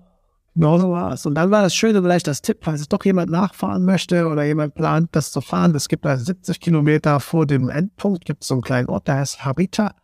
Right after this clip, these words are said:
Und, ich weiß nicht, ob ich das richtig ausspreche, aber, äh, und da gibt's eine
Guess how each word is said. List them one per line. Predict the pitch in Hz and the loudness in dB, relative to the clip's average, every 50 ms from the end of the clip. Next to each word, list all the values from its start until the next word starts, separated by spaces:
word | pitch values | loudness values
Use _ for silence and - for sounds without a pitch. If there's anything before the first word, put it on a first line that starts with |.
| _ _ _ _ _ _ _ _ _ _ _ _ | _ _ _ _ _ _ _ _ _ _ _ _
Und, | - 156 156 151 147 143 139 135 - | 2 2 4 4 4 2 0 -2 -6
ich | |
weiß | _ - - - | _ -16 -14 -10
nicht, | - | -10
ob | 98 | -8
ich | |
das | 110 110 | -6 -6
richtig | 117 104 - - | -6 -6 -4 -4
ausspreche, | - 131 - - - 143 143 - 131 | -4 -4 -6 -4 -4 -2 -2 0 -2
aber, | 131 127 123 120 120 - _ _ _ _ _ _ _ - | -2 0 -2 -2 -4 -6 _ _ _ _ _ _ _ -4
äh, | - 135 139 | -2 0 0
und | - 143 143 - | 0 0 0 2
da | 156 151 | 2 2
gibt's | 151 170 - - - | 2 0 -4 -4 -4
eine | 131 | -4